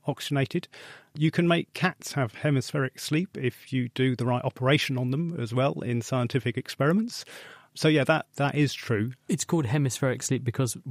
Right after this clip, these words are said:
Speaker 2: just one hemisphere of the brain
Speaker 1: Just,
Speaker 2: is
Speaker 1: just one half.
Speaker 2: deactivated into a sleep state at one time.
Speaker 1: Yes, uh, and th-, that has been studied. A-, and generally, they tend to have non-rem sleep rather than rem sleep. The reason for that being when you go into rem sleep, your body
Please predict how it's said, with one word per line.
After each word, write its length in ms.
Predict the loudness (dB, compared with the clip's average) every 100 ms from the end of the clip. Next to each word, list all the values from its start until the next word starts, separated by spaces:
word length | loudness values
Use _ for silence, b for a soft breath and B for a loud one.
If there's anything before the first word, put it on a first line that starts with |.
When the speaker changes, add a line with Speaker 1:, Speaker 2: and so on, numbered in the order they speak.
| -8
Speaker 2:
just 340 | -2 0 0 0
one 200 | 2 2
hemisphere 580 | 2 2 2 0 0 0
of 80 |
the 80 | -2
brain 240 | 0 2 4
Speaker 1:
Just, 400 | 4 2 0 4
Speaker 2:
is 100 | 4
Speaker 1:
just 120 | 4
one 120 | 4
half. 120 | 6
Speaker 2:
deactivated 340 | 4 2 2 2
into 220 | 2 0
a 20 |
sleep 300 | 0 -2 -2
state 340 | -2 -2 -2
at 80 | -2
one 220 | 0 0
time. 340 | 0 -2 -4 -8 _ -2
Speaker 1:
Yes, 340 | 0 -2 -12 B B B B -6
uh, 220 | -4 -2
and 120 | 0
th-, 140 | 0 0
that 180 | 0 2
has 160 | 2
been 180 | 4 2
studied. 400 | 2 -2 -2 -4
A-, 40 |
and 480 | -4 -2 -2 -2 0
generally, 480 | 4 6 6 4 2 B B B _ -2
they 160 | 0
tend 180 | 2 0
to 100 | 2
have 160 | 2 4
non-rem 560 | 4 6 6 4 2
sleep 320 | 0 -2 -2 0
rather 240 | 0 2 0
than 240 | 0 2
rem 180 | 4 2
sleep. 320 | 2 0 0 -4
The 80 | 0
reason 380 | 2 4 2
for 240 | 2 0 2
that 180 | 0 0
being 220 | 2 2
when 160 | 2
you 80 | 0
go 100 | 0
into 240 | 0 -2 0
rem 220 | 0 0
sleep, 260 | 0 -2 -2
your 160 | -6 -6 -4
body 260 | -2 0